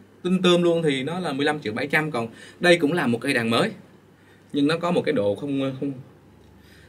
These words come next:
không hoàn hảo là ở vị trí này thôi. Đó. Đây là cây số hai. Ok nha. Và riêng cái dòng E Q của cây này thì nó rất là xuất sắc.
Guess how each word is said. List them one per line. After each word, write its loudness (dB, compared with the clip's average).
không -12
hoàn -8
hảo -4
là -6
ở -8
vị -2
trí -4
này -4
thôi. -6
Đó. -12
Đây 4
là 4
cây 0
số 2
hai. 2
Ok -10
nha. 0
Và -4
riêng 8
cái 4
dòng 4
E 2
Q 6
của -6
cây 2
này 0
thì -6
nó -2
rất 4
là 2
xuất -4
sắc. 0